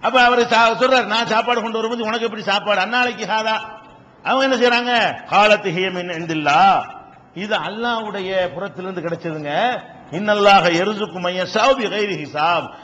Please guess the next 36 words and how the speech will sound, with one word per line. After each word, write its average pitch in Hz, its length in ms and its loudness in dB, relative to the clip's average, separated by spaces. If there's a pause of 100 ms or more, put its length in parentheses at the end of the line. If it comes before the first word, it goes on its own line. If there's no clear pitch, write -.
(140)
அல்லாஹ் 208 320 -2
நாடுனா 202 640 -2 (320)
கணக்கு 240 280 -2
இல்லாம 233 280 -2
கொடுப்பான். 165 840 -4 (180)
அப்ப 156 180 -6
இது 170 140 -4
பரக்கத்தெல்லாம் 226 580 0
மிஞ்சின 202 260 -4
ஒரு 180 100 -6
விஷயம். 135 460 -10 (220)
பரக்கத்துனா 190 580 -2
இருக்கிறது 233 460 -2
டெவலப் 240 240 0
ஆகுறது, 165 340 -2 (500)
இதுனா 226 360 0
இல்லாத 277 420 4
ஒன்று 254 260 0
உருவாகுவது. 214 520 0 (360)
ஒரு 151 240 -8
சாப்பாடுமே 214 360 2
அங்க 240 200 -4
இல்ல, 226 520 -2 (220)
திடீர்னு 254 340 -2
பார்த்தா 277 180 2
சாப்பாடு 233 400 2
இருக்குது. 208 360 -2 (300)
அப்படியும் 269 500 -4
நினையாப்புறத்தில் 226 720 0
நம்முடைய 196 300 -6
தவக்கல் 208 400 -2
மரியம் 220 300 -2
அலைஹிஸ்ஸலாம் 208 240 -4
அளவுக்கு 202 360 0
நமக்கு 202 220 -4
இருந்தால், 214 460 -2